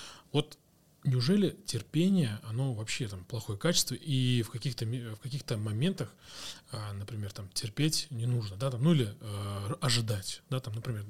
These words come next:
допустим, повышение по карьере, да? Ну, понятно, что за, там, ты пришел, там, в двадцать лет менеджером по продажам, да, и в двадцать два вряд ли ты станешь генеральным директором.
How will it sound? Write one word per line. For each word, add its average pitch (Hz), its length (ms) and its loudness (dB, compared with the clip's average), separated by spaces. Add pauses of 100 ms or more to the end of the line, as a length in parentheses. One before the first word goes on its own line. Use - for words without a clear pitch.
допустим, 120 320 -8
повышение 175 420 0
по - 80 0
карьере, 101 420 -8
да? 123 200 -4 (420)
Ну, 156 80 2
понятно, 165 320 2
что 123 260 -2 (320)
за, 113 300 -2
там, 101 340 -12
ты 135 120 -4
пришел, 131 320 2
там, 113 100 0
в 104 60 -4
двадцать 117 320 2
лет 117 260 0
менеджером 160 420 4
по 143 120 0
продажам, 123 500 0
да, 139 180 0 (360)
и 131 280 4
в 113 60 -2
двадцать 123 400 4
два 151 240 6
вряд 143 220 6
ли 135 80 -6
ты - 80 -4
станешь 127 260 2
генеральным 117 400 6
директором. 123 380 2